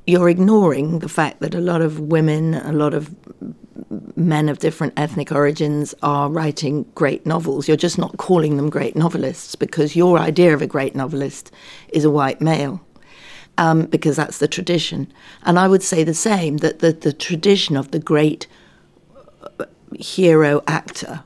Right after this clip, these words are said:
with the great Laurence Olivier mantle, the, the, you know, Edmund Kean mantle, is a tradition, and literally that, and, uh, that those days are perhaps under threat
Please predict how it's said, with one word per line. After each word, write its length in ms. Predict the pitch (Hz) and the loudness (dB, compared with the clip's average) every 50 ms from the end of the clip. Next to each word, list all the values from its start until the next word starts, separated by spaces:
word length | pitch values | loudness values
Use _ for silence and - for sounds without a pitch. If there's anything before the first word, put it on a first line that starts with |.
| _ - | _ -8
with 160 | - 160 - | -6 -6 -6
the 80 | 160 | -6
great 320 | 147 - 170 147 156 - - | -6 -4 -4 -4 -4 -2 -2
Laurence 400 | 156 151 151 147 143 151 - - | 0 0 0 0 -2 -4 -4 0
Olivier 380 | 151 147 139 170 143 139 143 | 0 0 2 0 -2 -2 -2
mantle, 640 | 143 143 143 147 143 147 143 - - - 117 123 120 | -4 -2 -2 -2 -2 -2 -4 -6 -6 -8 -8 -8 -6
the, 140 | - 143 135 | -6 -8 -8
the, 440 | - - - - - - - 101 - _ - - - | -10 -12 -18 -18 -18 -16 -16 -16 -18 _ -20 -14 -8
you 100 | - 147 | -6 -6
know, 240 | 156 127 135 165 196 - - | -6 -6 -6 -8 -10 -12 -10
Edmund 460 | - 143 151 - - - 147 147 147 | -10 -10 -8 -6 -6 -4 -4 -6 -6
Kean 460 | - - 151 147 143 143 147 147 165 - | -4 -4 -2 -2 -2 -2 -4 -6 -8 -8
mantle, 580 | - 131 143 139 135 - - - - - - _ _ _ - - - - - - _ _ - | -6 -4 -4 -4 -4 -6 -8 -12 -12 -14 -14 _ _ _ -20 -20 -20 -20 -20 -20 _ _ 0
is 160 | - 170 160 175 | 0 2 2 2
a 60 | 170 | -2
tradition, 560 | 170 - 170 165 190 180 160 - - 117 117 | -2 -2 -6 -2 -2 -2 -2 -2 -6 -6 -6
and 140 | 127 143 139 | -4 0 0
literally 440 | 156 - - - - 151 131 123 123 | 0 0 -2 -4 -8 -6 -6 -6 -6
that, 380 | - 117 104 - - - - _ - | -6 -8 -8 -8 -10 -14 -18 _ -4
and, 360 | - 160 160 156 151 151 - - _ _ - | -2 0 0 0 0 -2 -4 -8 _ _ -6
uh, 340 | 165 160 160 156 151 151 156 156 - - - - - - - _ - | -4 -2 0 0 0 -2 -4 -6 -8 -20 -20 -20 -20 -20 -20 _ -14
that 420 | - - 165 156 147 - - - - _ _ _ _ _ _ _ - | -6 -2 0 0 0 -2 -6 -12 -20 _ _ _ _ _ _ _ -14
those 680 | - 85 - 107 135 131 160 147 139 170 160 156 143 - | -14 -12 -10 -8 -8 -8 -8 -2 0 4 4 4 2 2
days 380 | - - 147 143 147 147 139 - - | 0 0 2 2 2 0 -2 -4 -4
are 260 | 156 143 139 143 143 | -4 -2 -2 -2 -4
perhaps 480 | - - - 135 143 139 - - - - - | -6 -10 -12 -8 -8 -8 -8 -8 -12 -10 -8
under 220 | 151 151 143 160 | -6 -6 -6 -6
threat 460 | 156 - - 170 - - - - - | -6 -6 -4 -6 -6 -6 -10 -18 -20